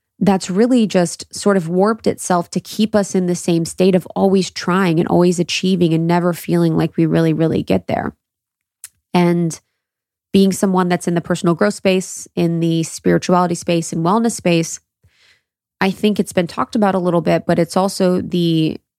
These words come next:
evolution of capitalism into these communities where there's never enough. And that's where I feel like I really see it with anything is the never enoughness.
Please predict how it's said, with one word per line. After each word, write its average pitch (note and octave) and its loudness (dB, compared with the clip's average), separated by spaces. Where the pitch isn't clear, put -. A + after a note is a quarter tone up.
evolution F3+ 2
of F3 -4
capitalism F3 -2
into E3 -2
these G#3 2
communities E3 0
where D#3+ 2
there's F3+ 2
never F3 -2
enough. - -4
And F#3 2
that's G#3 -2
where G3+ 0
I F#3 0
feel F3+ -2
like E3+ -2
I E3 0
really D#3+ 2
see E3 0
it - 0
with E3 0
anything E3+ 0
is D#3+ 0
the F3 0
never E3+ 0
enoughness. D#3 -4